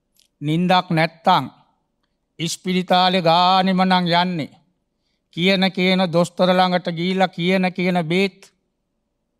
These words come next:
බිබි තමන්ටම එපා වෙනවා. එහෙම කිසිම ලෙඩක් නැතුව ඉන්න පුළුවන් නම් එයා මොන තරම් වාසනාවන්තද?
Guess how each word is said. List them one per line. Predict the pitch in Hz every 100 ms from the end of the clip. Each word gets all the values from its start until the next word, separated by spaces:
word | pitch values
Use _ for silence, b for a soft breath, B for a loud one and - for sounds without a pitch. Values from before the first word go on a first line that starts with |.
| _ _ _ _ 131
බිබි | 156 170 185 196 240 - _ _ _ -
තමන්ටම | 151 175 196 208 196 220
එපා | 190 - 165 131
වෙනවා. | 67 - _ _ _ _ _ _ _ _ _ _ _ _ _ _ _ _ _ _ _ -
එහෙම | 226 294 339
කිසිම | - 190 185 262 320 311
ලෙඩක් | 185 180 262 285
නැතුව | 170 180 - 233 160 _ _ _ _ _ _ _ _ _ _ _ _ _ _ _ -
ඉන්න | 131 156 156
පුළුවන් | 151 151 160 156 151
නම් | 156 135 117 - _ _ _ _ _ _ _
එයා | 135 135
මොන | 127 123 143
තරම් | 147 135 135
වාසනාවන්තද? | 127 117 123 135 143 175 160 -